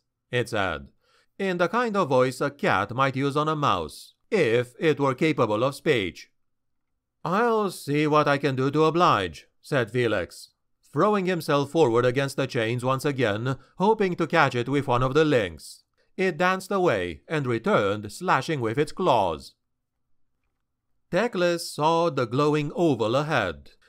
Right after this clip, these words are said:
and the shapes which surged around it. He knew then that this was not gonna be easy.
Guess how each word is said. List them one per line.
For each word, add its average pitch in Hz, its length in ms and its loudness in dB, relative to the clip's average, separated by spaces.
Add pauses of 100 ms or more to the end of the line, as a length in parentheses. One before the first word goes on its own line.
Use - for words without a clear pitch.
(120)
and 180 180 -2
the 160 80 4
shapes 120 500 -2
which 131 300 -4
surged 135 400 0
around 123 380 2
it. 90 300 -6 (540)
He 233 200 -2
knew 139 320 -2
then 113 480 -2
that 143 240 0
this 185 220 -2
was 147 200 -2
not 139 260 2
gonna 147 200 2
be 139 300 2
easy. 92 400 -6